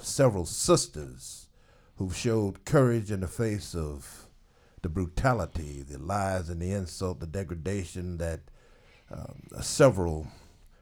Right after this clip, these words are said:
prosecuting attorneys are confronted with. They met, uh, in Saint Louis.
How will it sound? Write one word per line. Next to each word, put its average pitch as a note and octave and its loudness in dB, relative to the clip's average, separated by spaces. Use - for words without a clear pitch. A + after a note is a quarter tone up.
prosecuting A2+ 2
attorneys E2 -4
are E2 0
confronted F#2+ 0
with. F2 -4
They A2 0
met, B2+ 2
uh, D2+ -2
in F#2 -10
Saint G2 -4
Louis. B2 2